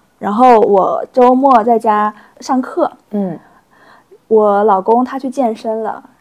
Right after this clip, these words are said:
Speaker 1: 他健身回来以后一身臭汗回来，给他开了门。其实当时我看到他，然后我就想回到我座位上去上课了，
Speaker 2: 嗯。
Speaker 1: 就我很着急，但是他突然之间从他身后掏出了一朵玫瑰花给我。
Speaker 2: 哇哦。
Speaker 1: <laughs>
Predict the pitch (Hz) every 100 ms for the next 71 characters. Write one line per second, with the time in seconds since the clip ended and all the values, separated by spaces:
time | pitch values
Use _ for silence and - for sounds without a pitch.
0 | _ - 233 247 233 240 240 247 - -
1 | - 196 196 220 202 208 214 190 - _
2 | 254 294 294 262 294 233 233 269 226 -
3 | - 190 208 165 - _ _ _ - 254
4 | 247 311 302 240 185 214 240 277 285 285
5 | 202 - 294 226 - 226 196 190 220 208
6 | 175 220 240 - 180 202 220 208 240 220
7 | 202 196 - 240 247 240 294 262 - -
8 | - 190 180 233 240 262 220 226 226 240
9 | 170 - - _ _ 285 277 269 262 262
10 | 311 240 233 247 247 196 202 226 254 247
11 | 247 226 254 247 254 269 302 262 226 -
12 | 202 180 185 214 214 233 208 202 180 170
13 | 196 208 185 180 180